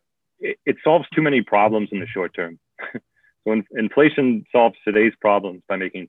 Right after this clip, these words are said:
tomorrow's problems worse. <laughs> And nobody wants to deal with tomorrow's problems, so they just push it away, uh, which then causes more problems in the future, which, "Oh my gosh, you know, we've got some more issues in the future. How are we gonna solve these?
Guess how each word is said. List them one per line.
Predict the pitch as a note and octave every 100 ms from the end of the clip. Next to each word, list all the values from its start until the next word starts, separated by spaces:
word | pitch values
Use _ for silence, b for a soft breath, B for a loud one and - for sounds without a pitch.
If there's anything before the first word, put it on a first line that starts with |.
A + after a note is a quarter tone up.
| -
tomorrow's | G2 F#2+ F2
problems | - F2 F2 E2 -
worse. | E2 - _
<laughs> | B B _ _ B B B _ _ -
And | F#2+
nobody | A2 A2+
wants | A2 G#2+ -
to |
deal | G#2 A2
with | G#2 G2
tomorrow's | G2 F2 E2+
problems, | A2 G#2 E2+
so | -
they | F2
just | E2+
push | G2 -
it | -
away, | G#2 F2+ E2 _ _ _ _ _ _
uh, | F2 E2 E2
which | F#2 -
then | - G2
causes | F#2+ F#2 F2 F2+ E2 _ _
more | G2 F#2 F#2+
problems | F#2 F2+ F2+ E2+
in | E2+
the | E2
future, | D#3+ D#3 F#2
which, | F2 - - _ - -
"Oh | F#3+
my | C#3+
gosh, | F3 G#2 D#3 - _
you | -
know, | A2 A2+ - _ -
we've | D3
got | D3+
some | C#3+
more | D3+
issues | D#3 D3 B2+
in |
the | A#2+
future. | F3 F#3+ F#2
How | A#2
are |
we | B2
gonna | B2 A#2 A2+ G#2
solve | - E3+
these? | F#3